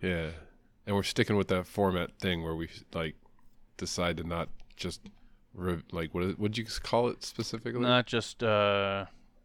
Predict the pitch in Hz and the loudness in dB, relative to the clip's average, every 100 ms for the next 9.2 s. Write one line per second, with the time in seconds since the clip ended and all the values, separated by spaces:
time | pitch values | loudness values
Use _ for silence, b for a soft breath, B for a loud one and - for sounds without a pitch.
0 | - - - 113 113 113 104 101 98 92 | -20 -20 -14 2 4 4 4 2 0 0
1 | 98 95 92 107 101 95 - 107 107 98 | -2 -2 -2 2 2 0 -6 -2 0 0
2 | 90 92 95 95 - - - - 104 - | -2 -6 -8 -8 -12 -18 -20 -16 -14 -6
3 | 101 101 95 95 95 - 92 92 - - | -6 -4 -2 -2 -2 -4 -8 -8 -12 -12
4 | 120 120 120 117 107 101 95 98 101 95 | -6 -2 2 2 2 0 -2 -2 -2 -4
5 | 92 95 - B B B B B B - | -6 -8 -12 B B B B B B -20
6 | - - 113 113 107 - 110 104 98 95 | -20 -14 -8 -4 -2 2 6 6 4 -6
7 | - 98 90 87 87 - - - _ 101 | -4 -4 -4 -6 -10 -12 -20 -20 _ 2
8 | 90 78 82 85 78 80 - 92 87 90 | 2 0 -4 -6 -6 -8 -8 -4 -4 -4
9 | 87 | -8